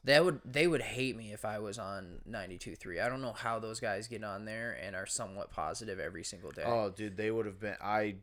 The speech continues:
Speaker 2: if you didn't listen to last week,
Speaker 1: Yeah.
Speaker 2: uh, af-
Speaker 1: Lima went off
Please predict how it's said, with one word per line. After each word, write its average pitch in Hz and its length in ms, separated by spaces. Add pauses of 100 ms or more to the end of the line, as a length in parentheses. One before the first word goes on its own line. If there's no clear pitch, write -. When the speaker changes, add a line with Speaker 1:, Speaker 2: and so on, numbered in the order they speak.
(140)
Speaker 2:
if 113 400
you 135 180
didn't 160 240
listen 143 320
to 120 80
last 104 540
week, 143 420 (320)
Speaker 1:
Yeah. 110 320
Speaker 2:
uh, 120 360
af- - 100
Speaker 1:
Lima 170 500
went 139 200
off 127 320